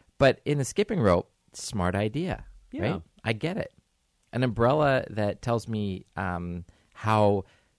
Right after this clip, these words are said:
Speaker 1: much U V r-, there is in the, uh, outdoors right now,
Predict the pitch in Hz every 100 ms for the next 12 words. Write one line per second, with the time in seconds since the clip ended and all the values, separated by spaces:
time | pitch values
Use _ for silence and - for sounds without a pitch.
0 | _ _ 104 104 - 101 101 92 101 110
1 | 104 - 90 82 82 85 - 92 85 82
2 | 82 82 85 82 _ _ 95 76 50 -
3 | - 101 98 117 135 139 151 226